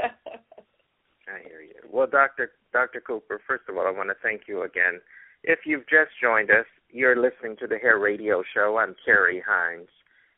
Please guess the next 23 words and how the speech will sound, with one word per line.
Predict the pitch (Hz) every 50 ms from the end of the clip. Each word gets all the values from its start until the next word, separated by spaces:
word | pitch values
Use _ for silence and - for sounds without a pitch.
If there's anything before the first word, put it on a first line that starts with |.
| _ _ -
and, | 107 107 104 101 101 95 95
uh, | - 92 98 95 95 92 92 95 - _ -
today | - 139 165 175
we're | 180 160 151 147 131 127 120 - -
on | 113 120 131 135 139 139
the, | 135 117 - _ _ _ _ -
on | 104 117 127 131
the, | 117 117 110 104 98 92 -
uh, | - 98
topic | - - 117 113 - 117 -
of | 98 - - -
hair | 135 131 123 117
loss, | 107 107 104 110 113 -
and | - 98 -
co-hosting | - - 147 135 139 120 113 - _ 117 110 101
with | 98 104 - _ _
me | 110 113 123 127 110 95 87 87 90 90 _ _ _ _ _ _ _ _ -
is | 117 113 101 92 _
Darlene | 123 113 104 101 107 107 104 104 107 107 - -
Alexander. | 98 98 95 90 85 87 98 101 92 95 90 92 101 117
Now, | 120 107 101 - -
she | 123 113 98 - 95 113
is | 117 120 113